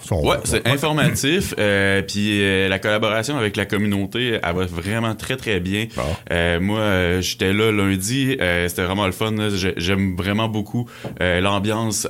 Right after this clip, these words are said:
Speaker 2: euh, entre nos deux équipes, euh, entre le développement économique de Pessamit puis la Chambre de commerce. Euh, on est, euh, on,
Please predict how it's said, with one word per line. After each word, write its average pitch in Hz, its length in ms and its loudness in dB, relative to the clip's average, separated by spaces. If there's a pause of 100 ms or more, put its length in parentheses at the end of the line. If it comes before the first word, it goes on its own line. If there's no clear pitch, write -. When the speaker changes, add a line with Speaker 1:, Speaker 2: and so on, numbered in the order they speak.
Speaker 2:
euh, 90 200 0
entre 95 180 -2
nos 104 180 0
deux 104 260 0
équipes, 107 400 -4
euh, 90 160 0
entre 92 200 -2
le 92 60 -2
développement 90 280 -2
économique 98 420 -2
de 98 80 -4
Pessamit 92 440 -4
puis 104 200 -10
la 87 140 -2
Chambre 98 220 -4
de 90 80 -2
commerce. 95 380 -4 (400)
Euh, 82 380 0
on 87 240 0
est, 95 200 0
euh, 82 600 0 (200)
on, 73 140 -6